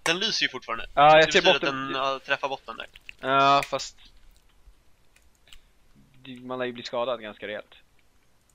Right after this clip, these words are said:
Speaker 1: Jo, men jag tänker att vi tar oss ner på högersidan här, för att då vet vi det är säkert.
Speaker 2: Om du tänker så. Ja, om vi gräver ner här så kommer det. Bara här så är det ju lugnt.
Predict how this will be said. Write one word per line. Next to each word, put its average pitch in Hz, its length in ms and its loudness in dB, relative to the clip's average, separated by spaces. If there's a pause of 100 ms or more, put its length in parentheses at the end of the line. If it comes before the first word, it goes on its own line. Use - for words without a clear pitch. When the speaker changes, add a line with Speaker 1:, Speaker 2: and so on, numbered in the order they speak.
(260)
Speaker 1:
Jo, 165 120 -2
men 170 40 -6
jag 160 100 -4
tänker 151 200 -4
att 135 60 -6
vi 147 220 -4
tar 147 120 -8
oss 143 140 -8
ner 151 140 -6
på 131 80 -12
högersidan 127 480 -8
här, 107 140 -10
för - 80 -16
att - 260 -18
då 127 100 -8
vet 123 260 -8
vi 123 60 -6
det 123 60 -6
är 120 60 -6
säkert. 117 460 -12 (880)
Speaker 2:
Om 113 80 -20
du 104 60 -20
tänker 110 180 -20
så. - 160 -20 (1600)
Ja, 110 140 -6
om 110 80 -6
vi 107 60 -12
gräver 107 200 -6
ner 95 140 -8
här 95 140 -12
så - 120 -20
kommer - 240 -20
det. - 120 -20 (680)
Bara 104 180 0
här 104 180 2
så - 80 -12
är 85 40 -12
det 82 60 -12
ju 78 60 -14
lugnt. 80 220 -20